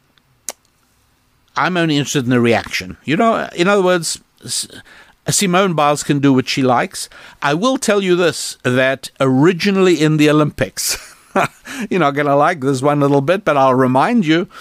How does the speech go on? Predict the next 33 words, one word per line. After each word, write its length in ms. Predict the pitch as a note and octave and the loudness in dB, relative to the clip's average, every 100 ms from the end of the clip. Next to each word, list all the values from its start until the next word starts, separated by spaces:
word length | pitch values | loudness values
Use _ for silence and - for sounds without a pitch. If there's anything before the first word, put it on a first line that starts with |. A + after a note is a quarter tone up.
| - - | -20 -6
that 240 | D#3 D#3+ F3+ | -2 0 0
only 220 | A3 A3 | 0 0
men 320 | F3+ F3 E3 | 0 0 -2
competed, 640 | - A2+ A2+ B2+ B2 B2 A2+ | -4 -4 -2 0 2 0 0
not 260 | C3+ C#3+ | 0 0
women. 380 | B2 B2 F#2 D#2 _ _ _ _ _ _ _ _ _ _ _ _ | 0 0 0 -12 _ _ _ _ _ _ _ _ _ _ _ _
The 160 | B2 D#3+ | -4 -2
Greeks, 460 | C3 A#3 A#3+ - | 0 -2 -2 -2
the 100 | E3+ | 0
ancient 380 | D#3 G#3 - A3+ | 0 -2 -2 -4
Greeks, 360 | D3+ F3+ C#3 C3+ | 0 0 0 -2
with 120 | C3 | 2
their 260 | D3+ A3+ F#3+ | 2 2 2
Olympic 460 | C#3+ C#3+ C3 B2 | 2 2 0 -2
Games, 440 | D#3 C#3 C3 C3+ - - - | 0 0 0 -4 -8 -16 -2
would 140 | D#3 | 0
have 220 | D#3 A#2+ G2 | 2 -2 0
burst 340 | F3+ F3+ - | 0 0 -2
out 300 | E3 E3 E3 - | -2 -4 -6 -4
into 320 | E3 D#3 D#3 | -4 0 0
hilarious 920 | A#2 D3 C#3+ D3 F#3 A3 F#3 D#3 - | 2 2 4 2 0 -2 -2 -2 0
laughter 680 | D3+ G3 B3 - - C3 E3 _ _ - | 0 0 -2 -4 0 0 -2 _ _ -2
if 140 | F3+ | 0
anybody 400 | F3+ F#3+ F3 E3+ | 2 0 0 0
was 200 | F3 E3+ | 2 0
suggested 520 | - F3+ A3 - C#3 A#2 | 0 0 -2 -2 -6 0
women 320 | C#3+ D3+ D#3 | 0 2 -2
compete. 360 | - F3 C#4 | -2 0 0
They 120 | E3+ E3 | 2 0
would 140 | F3+ | 0
have 80 | G3 | -2
told 280 | - C4+ A#3+ | -2 0 0
you, 180 | B2 | -2